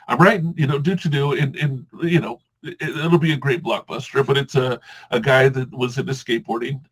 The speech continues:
I went with something that I was into, you know, skateboarding, and, um, you know, had, had a few bucks, and just so happened to invest them into the perfect thing that blew up. And then within four years, he was a multi-trillionaire, and,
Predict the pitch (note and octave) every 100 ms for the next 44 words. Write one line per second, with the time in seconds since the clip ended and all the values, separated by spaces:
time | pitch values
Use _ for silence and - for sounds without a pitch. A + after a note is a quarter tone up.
0 | - C3 C#3 B2+ A#2+ - G#2 - A2+ A#2
1 | - - A2+ - A#2 F#3+ C#3+ A2 A2+ -
2 | A2+ G2+ A2+ A#2+ - - - - - -
3 | C#3+ B2 A#2+ A#2+ A#2+ A#2+ - C3 B2 B2
4 | - - _ _ _ _ C#3 C3+ C3 C3
5 | C#3+ C3+ C3+ D3+ D3 - D3+ C3+ B2+ B2+
6 | C3 - - B2 - D3+ D3+ D#3 C#3+ C3+
7 | C3 D3 A#2+ - B2+ B2 A2+ B2 C3 B2+
8 | C3+ B2 A#2 - - A2 D#3 C#3+ D3+ -
9 | - B2 A#2+ A#2+ A2 G2+ - - _ C#3+
10 | D3 E3 C#3+ C#3 C3 C#3 A#2+ A#2+ B2 C3+
11 | A2 - E3 E3 B2+ B2+ B2 B2 - A2+
12 | A2 A2 A2 D3+ E3 D3+ B2 - C3 A#2
13 | A#2+ B2 A#2+ A#2 A#2 G#2